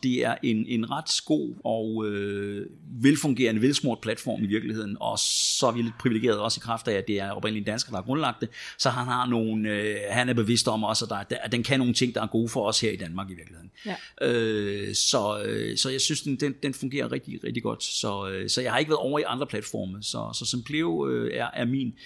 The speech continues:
Speaker 1: øh, platform, både når det gælder, skal vi sige, almindeligt salg, men altså selvfølgelig også min medlems, øh, platform, øh, og med styring af medlemskaber og abonnement og hele tjavsen der.
Speaker 2: Mm. Jeg skal lige sige, hvis der kommer noget, nogle, nogle, noget, nogle andre stemmer ind over, så fordi vi har døren til at stå åben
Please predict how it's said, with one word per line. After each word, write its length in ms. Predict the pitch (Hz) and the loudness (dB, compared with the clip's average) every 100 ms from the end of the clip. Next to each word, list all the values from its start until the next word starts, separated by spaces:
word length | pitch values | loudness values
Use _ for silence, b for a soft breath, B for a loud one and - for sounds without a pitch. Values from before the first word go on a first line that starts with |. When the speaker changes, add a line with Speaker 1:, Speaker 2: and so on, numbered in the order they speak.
| B B - | B B -2
Speaker 1:
øh, 220 | 107 101 | 0 2
platform, 380 | 131 123 123 104 | 0 0 0 2
både 240 | 123 131 | 4 4
når 100 | 123 | 2
det 80 | 107 | 2
gælder, 240 | 110 101 | 0 0
skal 140 | 95 110 | 0 -2
vi 60 | |
sige, 120 | - 107 | 0 2
almindeligt 360 | 127 139 113 | 2 2 2
salg, 340 | - 147 139 117 | 4 4 2 -2
men 120 | 107 | -2
altså 180 | 101 110 | -2 -2
selvfølgelig 240 | 120 123 | -2 0
også 220 | 113 117 | 0 2
min 160 | 110 113 | 2 6
medlems, 460 | 113 113 113 - - | 4 4 2 0 -2
øh, 140 | - - | -6 -2
platform, 640 | 123 110 117 107 - 117 | -2 -2 -6 -6 -6 -6
øh, 240 | 110 110 - | -4 -6 -6
og 100 | 110 | -2
med 80 | 107 | 0
styring 260 | 117 110 | 2 2
af 60 | 107 | 2
medlemskaber 520 | 98 98 - 101 - | 0 -2 -2 -4 -4
og 380 | 92 98 92 - | -10 -8 -8 -8
abonnement 400 | - 95 87 95 | -8 -8 -10 -12
og 140 | 92 | -14
hele 200 | 110 107 | -10 -10
tjavsen 320 | 98 80 - 87 | -8 -10 -12 -12
der. 100 | 240 | -12
Speaker 2:
Mm. 100 | 180 _ _ _ b b b b b b _ _ - | -12 _ _ _ b b b b b b _ _ -8
Jeg 80 | 175 | -4
skal 60 | |
lige 60 | 170 | -2
sige, 120 | 175 | -2
hvis 140 | 170 196 | -2 -2
der 80 | |
kommer 260 | 190 208 190 | 0 0 0
noget, 360 | 151 143 147 151 | 0 -2 -4 -4
nogle, 260 | 165 160 | -4 -2
nogle, 160 | 165 175 - | -4 -4 -6
noget, 280 | 175 175 160 170 | -6 -4 -4 -4
nogle 160 | 165 | -2
andre 140 | 165 202 | -2 -2
stemmer 300 | - 196 190 | 0 0 -2
ind 100 | 160 | -4
over, 140 | 165 | -6
så 120 | 165 | -6
fordi 120 | 170 | -6
vi 80 | 170 | -4
har 100 | 156 | -6
døren 260 | - 165 156 | -4 -6 -4
til 60 | |
at 60 | 156 | -6
stå 140 | 160 | -2
åben 380 | 156 170 190 170 | 0 0 0 -4